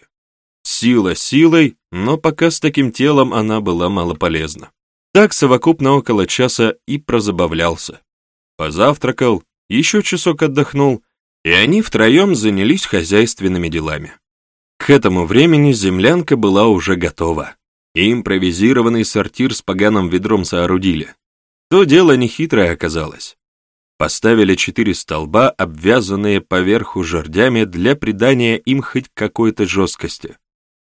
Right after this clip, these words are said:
Шесть жердей положили сверху, как слеги,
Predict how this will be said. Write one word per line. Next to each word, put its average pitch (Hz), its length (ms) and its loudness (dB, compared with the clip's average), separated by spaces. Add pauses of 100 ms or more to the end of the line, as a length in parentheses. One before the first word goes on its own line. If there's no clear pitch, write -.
(200)
Шесть 110 420 2
жердей 90 500 0
положили 95 560 -2
сверху, 98 520 -2
как 80 220 -8
слеги, 101 540 0